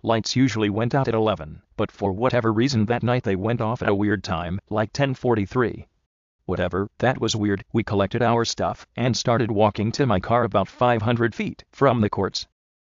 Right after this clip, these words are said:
My buddy's mom pulls up right as we're getting to my car and goes, "Where the hell have you been? I called your cell and some guy was just laughing, it didn't sound like you." It was then my buddy realized he didn't have his phone on him.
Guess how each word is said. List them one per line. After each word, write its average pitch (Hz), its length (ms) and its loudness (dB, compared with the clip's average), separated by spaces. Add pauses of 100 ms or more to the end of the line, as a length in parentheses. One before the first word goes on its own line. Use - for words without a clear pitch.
My 101 160 0
buddy's 120 320 2
mom 110 220 0
pulls 117 280 0
up 113 200 0
right 104 360 -4 (140)
as 107 160 0
we're 87 220 0
getting 107 320 0
to 147 120 2
my 104 140 2
car 87 440 -4 (120)
and 104 220 -2
goes, 95 260 -2
"Where 90 220 -2
the 90 120 -4
hell 90 260 -2
have 101 220 -4
you 127 140 2
been? 135 340 0 (460)
I 123 140 2
called 123 260 2
your 101 200 0
cell 131 260 2
and 92 100 -2
some 127 240 0
guy 107 180 4
was 120 160 2
just 117 320 0
laughing, 98 520 0
it 120 120 2
didn't 123 300 0
sound 98 320 0
like 87 180 0
you." 87 140 -8 (600)
It 120 100 2
was 104 160 0
then 139 180 2
my 104 140 2
buddy 107 260 2
realized 90 560 -2
he 107 100 0
didn't 113 300 0
have 107 160 0
his 104 220 -2
phone 117 240 2
on 85 160 0
him. 92 280 0